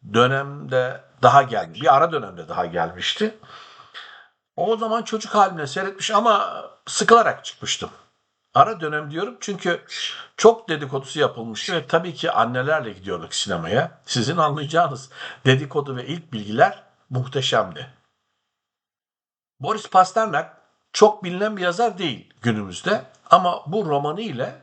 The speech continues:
Nobel ödülüne layık görülmüş. Fakat üzerindeki siyasi baskılar nedeniyle ödülü reddetmek zorunda kalmış bir insan. Biraz, e, romanın kendi hikayesinden bahsedelim.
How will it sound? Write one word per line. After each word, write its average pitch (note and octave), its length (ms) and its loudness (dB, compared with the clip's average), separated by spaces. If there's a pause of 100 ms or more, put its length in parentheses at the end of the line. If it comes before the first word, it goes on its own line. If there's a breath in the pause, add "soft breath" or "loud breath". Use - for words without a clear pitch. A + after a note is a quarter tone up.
Nobel F3+ 320 2
ödülüne A#2+ 640 -6
layık A#2+ 280 4
görülmüş. G3+ 640 -4 (640 loud breath)
Fakat - 340 0
üzerindeki F3+ 520 -6
siyasi E3 520 2
baskılar F3+ 440 0
nedeniyle F3 540 -6
ödülü F3+ 440 -4
reddetmek F#3+ 540 -4
zorunda E3+ 380 2
kalmış A2 400 0
bir G2 60 -10
insan. F2+ 420 -4 (1160 loud breath)
Biraz, A3+ 360 2 (140)
e, C#3+ 40 2 (420)
romanın E3+ 340 -4
kendi F#3+ 360 -2
hikayesinden F3 640 0
bahsedelim. A2 600 -2